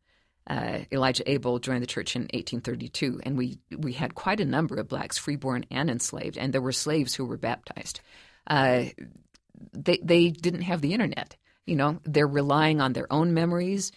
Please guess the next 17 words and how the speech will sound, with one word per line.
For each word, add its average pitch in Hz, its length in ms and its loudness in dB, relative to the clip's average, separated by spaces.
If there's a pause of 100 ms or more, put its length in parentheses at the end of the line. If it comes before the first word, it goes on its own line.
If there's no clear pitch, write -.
(120)
You've 190 180 -2
got 135 220 2
people 165 300 -6
scattering. 151 760 0
Brigham 160 320 -2
Young 156 320 0
was 131 180 -6
a 127 60 -4
remarkable 135 540 -4
leader, 151 220 -2
and 127 100 -4
he's 160 160 -6
got - 180 -8
people 135 280 -4
all 151 160 2
over 127 180 -2
Utah 196 520 -4